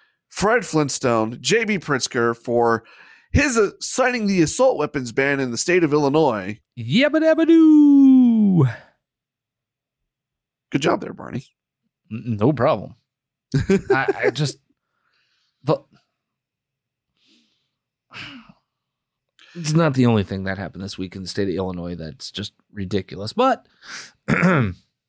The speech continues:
Speaker 1: Such as the state of Illinois lately, though.
Speaker 2: By the way, you know how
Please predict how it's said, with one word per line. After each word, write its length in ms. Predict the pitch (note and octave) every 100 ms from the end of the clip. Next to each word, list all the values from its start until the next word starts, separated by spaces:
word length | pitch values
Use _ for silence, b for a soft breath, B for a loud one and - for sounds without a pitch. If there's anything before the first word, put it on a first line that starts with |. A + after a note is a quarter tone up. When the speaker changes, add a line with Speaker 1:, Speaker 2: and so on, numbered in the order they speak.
| _ _ -
Speaker 1:
Such 280 | - E3 D#3
as 160 | C3
the 100 | A#2
state 280 | A#2 - B2+
of 80 | A2+
Illinois 380 | G#2+ G2+ G#2 G2+
lately, 280 | F#2+ A1 D2+
though. 140 | D2+
Speaker 2:
By 140 | G3
the 100 | A#3
way, 220 | D#3 A#2+ - _ _ _
you 180 | - E3+
know 160 | G3+ B3+
how 460 | C4 A#3+ G3 B2+